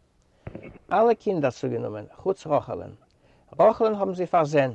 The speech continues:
און דער הייפן שמאטעס איז זי געלעגן, פארטייט און געשוויגן. אלעס געהערט, די געוויינען, די געשרייען מאמע,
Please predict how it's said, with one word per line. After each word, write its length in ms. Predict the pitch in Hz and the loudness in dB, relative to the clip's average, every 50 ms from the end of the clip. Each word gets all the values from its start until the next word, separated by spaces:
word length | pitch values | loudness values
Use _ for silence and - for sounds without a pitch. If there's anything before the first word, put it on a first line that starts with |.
| 104 - _ _ _ _ _ _ _ _ - | -8 -16 _ _ _ _ _ _ _ _ -10
און 100 | 143 135 | -4 2
דער 300 | 151 147 147 139 151 202 | 4 4 6 6 4 4
הייפן 200 | 226 - - - | 2 0 -2 -8
שמאטעס 520 | - - 160 165 170 180 - 170 - - | -10 -4 -2 0 0 0 -2 -4 -6 -6
איז 80 | 139 135 | -6 -4
זי 100 | 139 127 | -4 -2
געלעגן, 360 | 131 120 127 143 156 180 170 | -2 0 0 0 -2 -2 -4
פארטייט 580 | - - 123 117 - - 139 147 160 151 - | -4 -4 -4 -4 -2 0 0 0 0 0 -4
און 80 | 147 139 | -6 -8
געשוויגן. 440 | 135 123 - 120 117 117 110 110 107 107 _ _ _ _ _ _ _ _ _ _ 104 | -8 -10 -10 -10 -10 -10 -10 -10 -14 -18 _ _ _ _ _ _ _ _ _ _ -4
אלעס 260 | 110 123 156 175 170 | -2 0 0 -2 -2
געהערט, 600 | - 208 190 151 143 139 156 170 180 - - - _ _ - | -2 -4 -2 2 2 2 2 2 0 -6 -12 -20 _ _ -16
די 100 | - 117 | -14 -12
געוויינען, 480 | 113 120 104 110 131 160 170 175 170 156 | -10 -8 -4 -2 0 0 0 -2 -6 -8
די 100 | 139 120 | -10 -10
געשרייען 520 | - 110 - - 117 120 127 127 120 127 | -12 -12 -10 -8 -4 -4 -2 -2 -2 0
מאמע, 280 | 131 139 151 170 180 | 0 0 0 0 -2